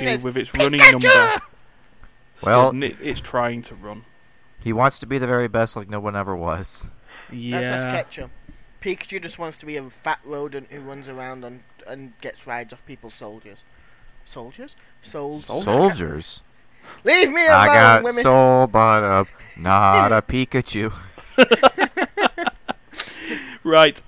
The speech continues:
Speaker 2: Well, this is the Immaterial Gamers Podcast,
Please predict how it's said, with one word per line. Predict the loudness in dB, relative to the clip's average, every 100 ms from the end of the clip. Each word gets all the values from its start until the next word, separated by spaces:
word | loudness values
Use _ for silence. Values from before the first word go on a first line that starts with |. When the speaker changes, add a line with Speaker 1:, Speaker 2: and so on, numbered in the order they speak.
| _ -14 -2
Speaker 2:
Well, | 2 2 0 -6
this | -4 -4 -6
is | -4 -4 -2
the | -2 0 0
Immaterial | -2 -2 -2 0 -4
Gamers | -4 -6 -8
Podcast, | -6 -6 -6 -8 -8